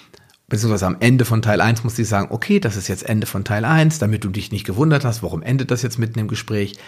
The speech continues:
Und das hat doch sehr viel Arbeit gemacht und deswegen fällt das jetzt einfach flach. Das heißt, du musst dich jetzt selbst entscheiden, ob du die anderthalb Stunden, die es maximal werden können, durchhörst oder ob du dann auf Pause drückst und einfach ein anderes Mal weiterhörst.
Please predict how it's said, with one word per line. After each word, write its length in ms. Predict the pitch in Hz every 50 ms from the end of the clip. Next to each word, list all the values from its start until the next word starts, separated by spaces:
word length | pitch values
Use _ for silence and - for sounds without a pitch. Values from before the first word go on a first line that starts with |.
| - - - - - - - - - _ _ _ -
Und 220 | 120 123 127 127
das 160 | 165 156 -
hat 160 | 165 160 165 -
doch 100 | 160 -
sehr 260 | - - 120 123 120
viel 220 | - - 123 107 -
Arbeit 400 | 80 95 107 110 123 117 113 117
gemacht 240 | 113 104 104 - -
und 100 | 107 117
deswegen 320 | 117 113 113 110 107 117
fällt 240 | 113 - - 190 -
das 140 | 110 107 -
jetzt 140 | 120 113 -
einfach 300 | 101 85 - - 113 113
flach. 320 | - - 90 - - -
Das 180 | - - 92 135
heißt, 180 | 160 170 156 -
du 60 | 139
musst 200 | 139 139 - -
dich 140 | 127 113 -
jetzt 240 | 117 113 113 - - - - - - - - -
selbst 340 | - - - 127 147 - -
entscheiden, 460 | 131 123 110 - 117 117 113 113 110
ob 160 | - 98 - -
du 80 | 120
die 280 | 107 - 107 101 - -
anderthalb 360 | 101 110 104 - - 98 -
Stunden, 540 | - - - 131 131 - - 120 113 117 113
die 80 | 113
es 100 | 110 -
maximal 460 | - 107 104 - - 107 101 95 92 90
werden 260 | 98 101 104 110 104
können, 240 | - 104 87 87 87
durchhörst 560 | - 160 185 - - 170 151 151 147 151 -
oder 160 | 123 117 101
ob 100 | 82 -
du 60 | - 101
dann 160 | 101 95 85
auf 120 | - -
Pause 320 | - 107 104 117 110 113 104
drückst 320 | - 110 107 104 - -
und 120 | - 135
einfach 240 | 117 90 107 117 98
ein 120 | 101 110 -
anderes 340 | - 95 92 98 98 -
Mal 200 | 101 101 107 98
weiterhörst. 760 | 82 82 80 80 - 76 82 85 - - - - - - -